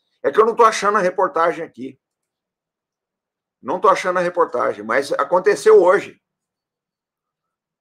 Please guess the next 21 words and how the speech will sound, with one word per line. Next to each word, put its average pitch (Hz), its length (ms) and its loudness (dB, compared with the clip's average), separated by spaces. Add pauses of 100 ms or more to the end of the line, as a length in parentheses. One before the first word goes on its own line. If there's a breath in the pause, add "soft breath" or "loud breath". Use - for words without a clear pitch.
(1120)
Essa, 123 180 -12
é, 117 220 -2
melhor, 123 280 -2
foi 151 140 2
essa 175 220 -2
semana. 165 600 -4 (320)
Os - 120 -20
caras 175 260 0
pegaram 170 460 2
o - 20 2
helicóptero, 180 540 2
pintaram 175 560 0
de - 100 -20
tudo 214 140 -18
quanto 214 240 -2
é 180 60 2
cor 151 340 0
aí, 139 220 -2
de, 117 160 -12
de, 107 200 -20
de, 98 400 -20